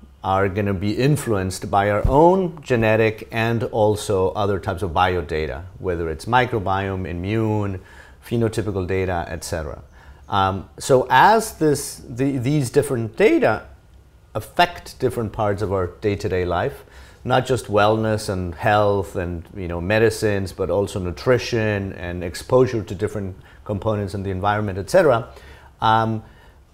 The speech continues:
you know, it's a very different world. And we will have some of the same questions that we're having today, um,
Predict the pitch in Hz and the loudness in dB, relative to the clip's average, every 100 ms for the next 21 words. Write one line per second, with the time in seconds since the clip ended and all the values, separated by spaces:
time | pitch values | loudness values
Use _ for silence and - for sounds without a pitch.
0 | - 123 123 123 131 120 135 127 147 156 | -4 2 4 4 2 0 2 6 6 6
1 | 135 131 - 143 131 151 202 101 98 - | 2 -2 0 -4 -2 -4 -2 -2 -6 -10
2 | - 117 107 123 143 160 - 135 139 120 | -6 -2 2 4 4 4 2 2 2 -2
3 | - 123 123 107 107 101 98 95 120 147 | 0 0 2 0 2 2 0 0 -2 -2
4 | 170 147 135 127 113 104 98 110 110 104 | 0 -2 0 -2 -2 -2 0 0 -2 -6
5 | 104 95 98 101 - - - - - - | -4 -2 -2 -4 -12 -20 -20 -20 -20 -8
6 | 95 95 95 | -2 -2 -2